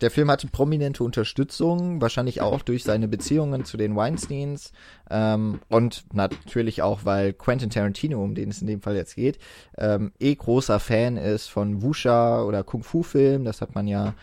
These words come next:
äh, spätestens mit Kill Bill dann auch gemerkt. Der hat diesen Film so ein bisschen in Hitchcock-Manier präsentiert und ja, hat quasi so seinen Namen und sein Gesicht auch, ähm,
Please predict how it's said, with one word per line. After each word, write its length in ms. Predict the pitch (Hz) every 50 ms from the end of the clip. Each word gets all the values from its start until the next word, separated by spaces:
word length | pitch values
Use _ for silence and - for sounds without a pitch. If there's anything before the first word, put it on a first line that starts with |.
| - - - - - - -
äh, 160 | - 101 98
spätestens 540 | 95 - - 147 165 170 117 107 98 - -
mit 160 | 101 95 -
Kill 220 | - 139 143 147
Bill 160 | 120 113 104 101
dann 140 | 101 95
auch 140 | 87 - -
gemerkt. 500 | - 107 104 107 107 117 151 - - - - - - - - - - _ - - _ _ _ _ _ -
Der 260 | 123 127 131 139 135
hat 180 | 131 127 - -
diesen 200 | 120 110 123 117
Film 560 | - - - 123 123 131 131 127 123 117 - _ _ _ _
so 400 | - 110 107 104 107 110 110 - -
ein 120 | 113 117
bisschen 240 | 101 - - 147 120
in 60 | 110
Hitchcock-Manier 1080 | 98 127 151 - - - - 113 - - 113 104 101 101 104 104 113 127 131 135 143 - - -
präsentiert 920 | - - 117 113 104 120 110 107 - - - 147 147 143 165 196 - - - - - - - - - - - - _ _ _ -
und 460 | 110 110 110 110 110 110 104 - - -
ja, 180 | 107 98 101
hat 220 | 104 101 - - -
quasi 260 | - 107 104 104 104
so 120 | 95 110 104
seinen 280 | 98 107 101 107 113 113
Namen 300 | 110 98 104 110 120 113
und 120 | 104 98
sein 200 | - 104 104 117
Gesicht 400 | 104 101 101 110 - - - 82
auch, 340 | 87 104 104 104 - - - -
ähm, 400 | - 104 101 101 104 101 104 101